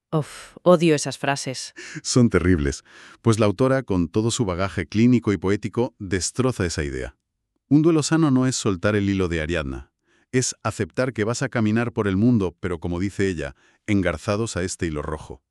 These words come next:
Speaker 1: O sea, que la movida no es quitarte el traje de astronauta ni cortar el cable.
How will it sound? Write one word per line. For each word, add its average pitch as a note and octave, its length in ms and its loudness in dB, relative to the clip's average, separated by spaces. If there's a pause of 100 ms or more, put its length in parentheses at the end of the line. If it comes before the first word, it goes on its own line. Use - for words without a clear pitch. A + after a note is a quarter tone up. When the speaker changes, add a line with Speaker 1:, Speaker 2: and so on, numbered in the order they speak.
(300)
Speaker 1:
O D#3+ 140 -12
sea, D3+ 300 -4
que C3+ 120 -14
la B2+ 80 -10
movida D3+ 400 0
no F#3+ 180 4
es F#3+ 200 -2
quitarte E3+ 520 -2
el D#3 100 -2
traje E3 280 -4
de D3 80 -2
astronauta C#3+ 880 -2
ni F3 160 2
cortar D3 360 -2
el A#2 100 -10
cable. F3+ 400 -2